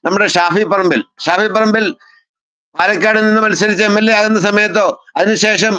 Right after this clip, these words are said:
അത് രാജിവെച്ചിട്ട് വടകര പോയി മത്സരിക്കുന്ന സമയത്തോ ആ ചെറുപ്പക്കാരൻ നല്ല വിഷയവും നല്ല പ്രവർത്തനങ്ങളുമായിട്ട് മുന്നോട്ട് പോയതുകൊണ്ടാണ് ഷാഫി പറമ്പിലിന് വ-, വടകരയില് നല്ല ഭൂരിപക്ഷത്തിൽ ജയിക്കാൻ കഴിഞ്ഞത്. അത് അയാളുടെ സ്വതസിദ്ധമായ ഒരു കഴിവാണ്.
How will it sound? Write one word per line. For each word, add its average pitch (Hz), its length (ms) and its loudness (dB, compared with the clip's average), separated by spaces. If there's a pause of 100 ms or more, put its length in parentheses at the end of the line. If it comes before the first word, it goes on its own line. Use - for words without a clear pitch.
(120)
അത് 180 180 -2
രാജിവെച്ചിട്ട് 202 640 0
വടകര 202 400 0
പോയി 208 200 -2
മത്സരിക്കുന്ന 208 540 0
സമയത്തോ 202 420 0 (400)
ആ 165 180 -2
ചെറുപ്പക്കാരൻ 208 760 0
നല്ല 202 460 0 (220)
വിഷയവും 202 500 0
നല്ല 185 200 0
പ്രവർത്തനങ്ങളുമായിട്ട് 202 920 -2
മുന്നോട്ട് 190 400 -2
പോയതുകൊണ്ടാണ് 196 680 0 (380)
ഷാഫി 165 300 0
പറമ്പിലിന് 190 540 0 (440)
വ-, 151 220 0 (320)
വടകരയില് 190 640 0 (160)
നല്ല 185 280 0
ഭൂരിപക്ഷത്തിൽ 196 720 -2
ജയിക്കാൻ 185 460 0
കഴിഞ്ഞത്. 170 360 0 (400)
അത് 202 180 0 (220)
അയാളുടെ 233 340 0 (140)
സ്വതസിദ്ധമായ 233 800 -2
ഒരു 233 140 0
കഴിവാണ്. 214 600 0